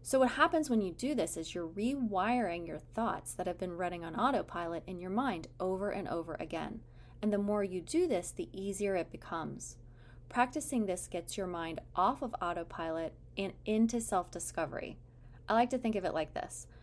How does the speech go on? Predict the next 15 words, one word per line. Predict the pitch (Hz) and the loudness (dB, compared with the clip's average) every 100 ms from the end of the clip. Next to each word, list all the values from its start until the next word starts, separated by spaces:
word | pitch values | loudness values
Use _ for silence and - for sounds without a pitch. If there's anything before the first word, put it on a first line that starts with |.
| - - - | -20 -8 -2
The | 202 | -2
thoughts | - 196 180 254 - - | 4 6 6 4 -6 -4
in | 208 | 0
your | 202 | 0
subconscious | 190 202 - 196 180 190 | 0 -4 -4 -6 -6 -8
brain | - 170 156 156 226 226 | -6 -2 0 0 -2 -2
are | 190 | 0
like | 185 180 | 2 2
a | 170 | 0
worn | 165 185 233 262 254 | 0 4 4 4 4
down | 233 202 196 | 4 2 0
path | - 175 175 165 | 0 -2 0 -2
in | |
the | 170 | -4
woods. | 156 156 - - - | -2 -2 -4 -4 -8